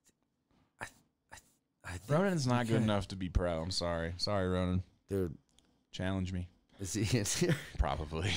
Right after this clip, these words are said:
Speaker 2: <laughs> I'm just saying it to fucking trigger him anyway.
Speaker 1: No, he's good. He gets fifteen, sixteen kills some games.
Speaker 2: It's because y'all are playing bots.
Speaker 1: We're not
Speaker 2: I got
Speaker 1: playing
Speaker 2: ten
Speaker 1: bots.
Speaker 2: kills in Warzone. Should I be pro?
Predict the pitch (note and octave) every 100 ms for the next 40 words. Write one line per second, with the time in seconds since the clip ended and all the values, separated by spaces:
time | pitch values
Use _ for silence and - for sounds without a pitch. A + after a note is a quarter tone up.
0 | - - - C4+ - - G#2+ G#2+ - D#2+
1 | E2+ D#2 B1 F2 D#2 D2 D#2 E2 F2+ F#2+
2 | E2+ F#2 F#2+ F2+ G2+ F#2 E3 C3 A#2 F3+
3 | D3+ F3 - F#3 F#3 - F#3+ F3+ F3 D#3
4 | - E3 C#3 D#3 F#3 F3+ C3+ A2+ G#2+ G2
5 | B2+ F#3+ F3+ F#3 F3+ F3 F3+ E3+ D#3+ G3
6 | C3 - - D#3+ G3+ A3+ A#3 A#3 A#3 -
7 | E3 G3+ F#3 F#3 C#3 B2 F#3 D#3 D#3 D3
8 | E3 C#3 A#2+ G#2 B2 B2 C3 C3+ D3+ D3+